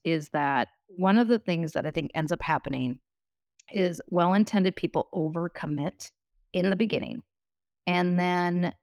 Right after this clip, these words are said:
especially with metastatic or maybe more involved treatment cases where it's, it takes longer, even if it's an earlier stage, and they can't follow through with their earlier commitments. So what do they do?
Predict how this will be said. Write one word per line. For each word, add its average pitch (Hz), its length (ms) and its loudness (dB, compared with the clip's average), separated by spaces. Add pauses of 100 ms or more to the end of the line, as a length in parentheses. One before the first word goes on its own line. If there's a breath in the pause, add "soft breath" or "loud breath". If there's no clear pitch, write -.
especially 196 540 2
with 165 420 2
metastatic 151 720 0 (200)
or 180 340 4 (120)
maybe 180 480 2
more 175 420 2
involved 156 680 0 (220)
treatment 143 440 0
cases 131 600 -4
where 156 240 0
it's, - 260 -2
it 156 140 -4
takes - 340 -4
longer, 139 360 0
even 156 240 -2
if 139 120 -4
it's 160 140 -4
an 151 100 -2
earlier 143 400 -2
stage, 131 520 -4 (560)
and 190 160 4
they 190 60 2
can't 196 300 0
follow 156 260 2
through 180 280 0
with 151 180 -4
their 165 200 2
earlier 160 420 2
commitments. 143 560 -2
So 165 140 2
what 170 160 2
do 180 80 4
they 165 180 2
do? 147 380 -2